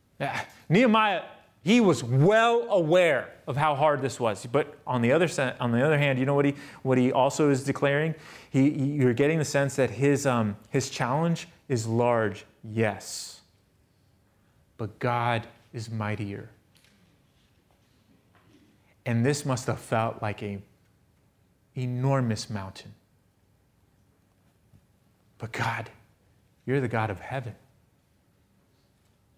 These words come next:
You're bigger than this. "Listen to my prayer," he says in verse six. "Look down and see me praying day and night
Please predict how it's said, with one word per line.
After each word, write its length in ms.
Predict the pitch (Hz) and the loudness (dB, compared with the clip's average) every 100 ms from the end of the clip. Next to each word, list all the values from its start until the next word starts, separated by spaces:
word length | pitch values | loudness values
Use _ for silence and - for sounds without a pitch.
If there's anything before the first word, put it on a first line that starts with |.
| _ | _
You're 100 | 117 | -6
bigger 280 | 113 120 127 | -2 -2 0
than 140 | 110 | -2
this. 340 | 101 90 - - _ - | -4 -10 -18 -20 _ -2
"Listen 240 | 147 151 | 0 2
to 40 | 131 | 0
my 120 | 107 | 0
prayer," 280 | - 135 120 | 0 2 2
he 60 | |
says 220 | 107 117 | 2 0
in 80 | 110 | 0
verse 180 | 110 107 | 0 0
six. 340 | 127 113 - - _ _ _ _ _ _ | 0 -2 -4 -14 _ _ _ _ _ _
"Look 220 | 135 160 156 | 2 2 2
down 260 | 143 151 | 0 2
and 80 | 120 | 0
see 180 | - 143 | 0 0
me 140 | 131 | 0
praying 400 | 127 139 135 123 | 0 0 2 2
day 180 | 120 127 | 2 2
and 80 | 120 | 2
night 240 | 123 120 | 0 -2